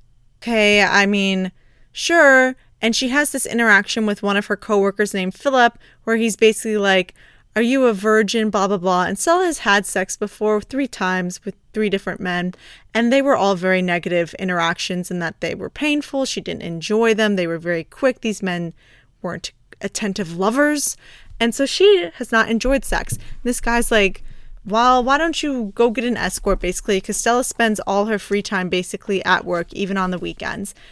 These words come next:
And so she's like, "You know what, Philip?" She doesn't say this to him. "I will hire an escort." And then we enter, enters Michael, the male main character, and he is an escort,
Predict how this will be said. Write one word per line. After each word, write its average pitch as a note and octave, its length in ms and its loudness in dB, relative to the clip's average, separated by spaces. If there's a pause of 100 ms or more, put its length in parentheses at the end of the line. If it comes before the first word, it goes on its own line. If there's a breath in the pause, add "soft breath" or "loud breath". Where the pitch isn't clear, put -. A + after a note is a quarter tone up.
(160 soft breath)
And C4 100 -6
so E4 100 -2
she's F4 300 0
like, F4+ 160 0
"You D#4+ 80 -2
know F#4 160 -2
what, F4 240 2
Philip?" G4 460 0
She - 180 -2
doesn't A3 160 0
say F3 140 -4
this E3+ 180 -8
to - 80 -12
him. F3 220 -6 (360 soft breath)
"I F4+ 120 4
will D#4 260 4
hire F3 240 2
an F3 100 -6
escort." F#3 520 -4 (420 soft breath)
And B3+ 220 4
then D#4+ 220 2 (100)
we C4+ 160 0
enter, B3 500 0 (260)
enters E4 320 2
Michael, G3 540 -2 (240 soft breath)
the C#4+ 80 4
male G#3+ 300 6
main F3+ 240 -2
character, E3+ 560 -4
and B3+ 160 4
he D#4+ 160 2
is E4+ 120 4
an E4 120 2
escort, G3 520 2